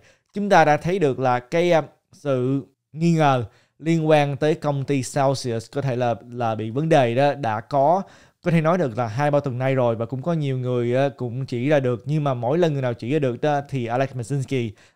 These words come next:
à, lại lên để mà đối chấp lại. Và chúng ta thấy được là gần đây nhất đó,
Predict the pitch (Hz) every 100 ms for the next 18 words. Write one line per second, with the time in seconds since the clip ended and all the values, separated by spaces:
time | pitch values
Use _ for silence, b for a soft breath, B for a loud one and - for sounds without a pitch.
0 | - 123 123 120 113 135 143 135 127 131
1 | 139 120 120 139 117 110 135 160 185 143
2 | 110 110 113 b _ 135 170 170 156 151
3 | 151 127 127 123 135 139 143 151 185 214